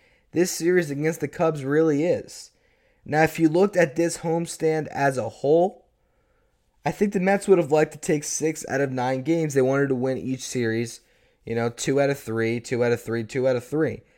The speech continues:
And they were on track to do that when they swept the Indians. They were actually ahead of schedule.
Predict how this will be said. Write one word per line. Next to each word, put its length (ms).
And 240
they 100
were 260
on 240
track 320
to 60
do 220
that 200
when 140
they 100
swept 320
the 140
Indians. 460
They 120
were 120
actually 320
ahead 220
of 80
schedule. 480